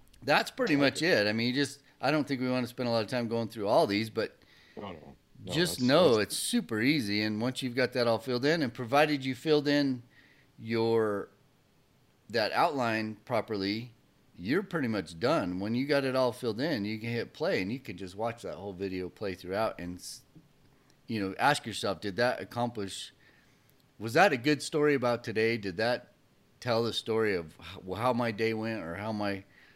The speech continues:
Speaker 1: my shoot went or whatever?" And if it is, you're good. Export it, and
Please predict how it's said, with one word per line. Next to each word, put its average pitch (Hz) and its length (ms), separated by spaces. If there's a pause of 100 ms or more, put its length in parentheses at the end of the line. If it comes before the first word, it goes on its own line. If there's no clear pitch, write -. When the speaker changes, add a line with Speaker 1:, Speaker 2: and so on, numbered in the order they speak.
(140)
Speaker 1:
my 113 160
shoot 127 280
went 139 260
or 120 80
whatever?" 131 420
And 101 260
if 101 200
it 107 100
is, 185 460
you're 101 160
good. 143 280
Export 156 460
it, 151 160
and 92 320